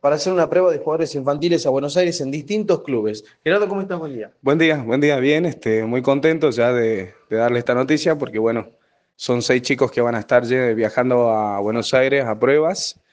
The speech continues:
Speaker 2: en distintos clubes y, bueno, eh, agradecerle más que nada la, la colaboración de los padres, la participación de todos también, de los chicos también, porque vienen trabajando todo el año y, bueno,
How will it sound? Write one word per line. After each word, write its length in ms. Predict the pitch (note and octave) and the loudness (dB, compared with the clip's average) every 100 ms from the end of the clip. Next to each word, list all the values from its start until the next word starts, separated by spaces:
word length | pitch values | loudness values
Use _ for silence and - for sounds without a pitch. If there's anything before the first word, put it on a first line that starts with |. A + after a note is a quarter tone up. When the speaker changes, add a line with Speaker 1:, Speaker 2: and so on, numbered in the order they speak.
| _ _ - | _ _ -8
Speaker 2:
en 120 | A2 | -4
distintos 400 | G#2+ C3 B2 A#2+ | -2 0 0 0
clubes 320 | C#3 C#3+ D#3+ | 2 2 2
y, 40 | B2 | 0
bueno, 360 | A#2 A2 G2+ - | -2 -4 -8 -6
eh, 480 | G#2+ G#2+ G#2 F#2+ F#2 | -2 0 -2 -4 -2
agradecerle 520 | G#2 A2+ A2 C3 B2+ | 0 2 2 0 0
más 160 | B2 B2 | 0 0
que 100 | B2 | 0
nada 240 | B2+ A#2+ | 2 0
la, 320 | G#2 G2 - _ _ _ _ - | -2 -8 -14 _ _ _ _ -8
la 120 | A2 | -4
colaboración 600 | A2+ A2+ B2 A#2+ - C#3 | 0 2 2 2 0 -2
de 60 | B2 | -2
los 120 | G#2 | 0
padres, 720 | B2+ C#3+ C#3+ C3+ C3+ C3 B2 | 2 4 2 2 2 0 -2
la 120 | G#2+ | -6
participación 680 | G2+ G2+ A2 A2 A2 A2+ A#2 | -6 -8 -10 -6 -6 -4 -4
de 80 | A2 | -4
todos 300 | B2 A#2+ A#2 | -2 -4 -2
también, 260 | A2+ A2+ | -6 -4
de 120 | A2 G#2 | -6 -8
los 180 | G2 | -10
chicos 320 | - B2+ B2+ A2+ | -8 -4 -4 -4
también, 260 | A#2 E3 | -4 -4
porque 380 | E3 A2+ G#2+ - _ _ _ _ _ | -2 -2 -4 -6 _ _ _ _ _
vienen 240 | B2 B2 | 0 0
trabajando 480 | A#2 A#2 A#2+ C3+ C3+ | 2 2 2 0 2
todo 140 | C3 C3+ | 2 2
el 80 | |
año 240 | D3 F3 F3+ | 2 0 0
y, 40 | |
bueno, 220 | C3 A#2 | 0 -2